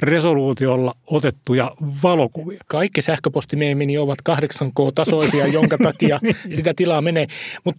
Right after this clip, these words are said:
Speaker 2: mut siis toi on varmasti yksi puoli siitä. Ja sit to-, toinen puoli, tai ehkä se filosofisempi puoli, on jotenkin se, että, et mistä se rajattomuuden lupaus toisaalta syntyy, minkä takia yhtiöt, niin kuin esimerkiksi Gmail kautta Google,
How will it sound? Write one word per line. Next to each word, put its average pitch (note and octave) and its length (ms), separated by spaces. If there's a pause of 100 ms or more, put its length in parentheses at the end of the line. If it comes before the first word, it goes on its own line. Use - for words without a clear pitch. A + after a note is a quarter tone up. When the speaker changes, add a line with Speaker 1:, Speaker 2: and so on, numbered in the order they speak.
Speaker 2:
mut F#3+ 160
siis - 140
toi E3+ 100
on D3 60
varmasti F3 340
yksi G3+ 320
puoli C#3+ 220
siitä. C#3+ 300
Ja C#3+ 80
sit D3+ 200
to-, G3 160 (120)
toinen G3+ 260
puoli, D3 180
tai D3+ 180
ehkä C#3 160
se C3 80
filosofisempi D#3 640
puoli, D3 300
on C#3+ 60
jotenkin C#3+ 260
se, D#3 200
että, D3 240 (460)
et D3+ 140
mistä F3 440
se D3 160
rajattomuuden C#3 1080 (1080)
lupaus G#3+ 640
toisaalta F3 380
syntyy, D#3+ 320
minkä G#3 240
takia D3 340
yhtiöt, D#3+ 440
niin C#3 120
kuin D3 140
esimerkiksi C3+ 480 (380)
Gmail C#3 360
kautta D3 220
Google, D3 360